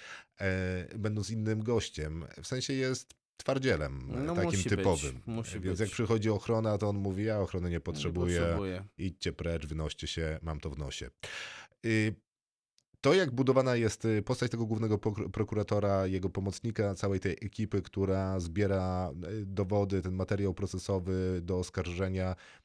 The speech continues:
Speaker 1: to wszystko jest dobre. Mi się kojarzyło ze zdrajcą, y, Marco Bellocchiego.
Speaker 2: Tak, tak, tak. To jest najprostsze skojarzenie, myślę, rzeczywiście.
Speaker 1: Też mi się tak wydaje. Nie ma tego si-, nie ma tej siły, nie ma tego impaktu, nie ma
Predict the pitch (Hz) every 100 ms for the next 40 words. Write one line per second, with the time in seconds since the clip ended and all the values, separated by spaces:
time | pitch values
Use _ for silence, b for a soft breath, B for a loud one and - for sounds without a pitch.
0 | - - 277 - 107 80 95 95 98 98
1 | 127 123 120 104 101 98 90 80 76 82
2 | 92 104 95 95 95 90 90 95 95 101
3 | 95 92 - 101 92 95 95 127 117 101
4 | 101 117 110 - - 113 104 107 - 104
5 | 90 101 95 95 90 90 - 92 87 -
6 | 127 180 143 135 131 123 139 131 131 226
7 | 247 180 139 - - 117 151 156 127 -
8 | 143 131 120 117 110 110 101 123 120 -
9 | 117 110 104 B B B 95 113 123 117
10 | 113